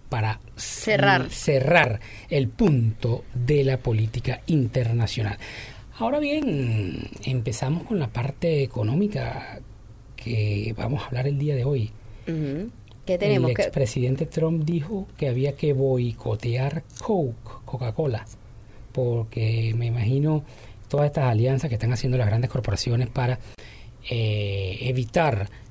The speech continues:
Speaker 1: el conjunto de leyes que limita las elecciones en Estados Unidos. No voy a hablar de elecciones ni voy a hablar de política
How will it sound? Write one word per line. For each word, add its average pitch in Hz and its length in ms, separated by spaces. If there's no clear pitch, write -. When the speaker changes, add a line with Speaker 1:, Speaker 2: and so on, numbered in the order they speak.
Speaker 1:
el 113 340
conjunto 127 600
de 120 80
leyes 120 380
que 143 380
limita 202 800
las 131 180
elecciones 127 640
en 117 80
Estados 110 300
Unidos. 117 200
No 156 80
voy 131 100
a 120 40
hablar 113 140
de 110 60
elecciones 127 440
ni 113 120
voy 104 80
a - 20
hablar 104 140
de 107 80
política 107 500